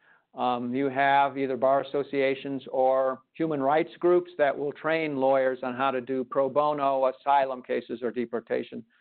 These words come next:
proceedings. In New York City, for example, Human Rights First has an excellent training program where they train lawyers at big law firms how to do pro bono asylum cases.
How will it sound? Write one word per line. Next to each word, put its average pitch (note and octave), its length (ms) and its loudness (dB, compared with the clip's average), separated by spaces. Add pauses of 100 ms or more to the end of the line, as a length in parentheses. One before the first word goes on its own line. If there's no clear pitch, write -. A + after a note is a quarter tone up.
(260)
proceedings. C3+ 540 -6 (680)
In D3+ 140 -14
New D3 100 -2
York D3 360 2
City, D#3+ 260 -2
for D3 220 -4
example, D3 420 -6
Human C#3 260 -6
Rights C3 280 -2 (100)
First D#3 300 0
has B2 100 -8
an B2+ 160 -4
excellent D3 460 -2
training C3+ 360 -4
program C#3 560 0 (440)
where C3+ 120 -2
they C#3 120 2
train C#3+ 340 -2
lawyers C#3 460 2
at A#2+ 120 -4
big C3 200 -2
law C#3+ 360 2
firms A#2+ 320 -2
how B2+ 200 -2
to B2+ 80 -4
do B2+ 240 -4
pro C3+ 220 -2
bono B2 420 -2
asylum A#2 560 -2
cases. - 420 -10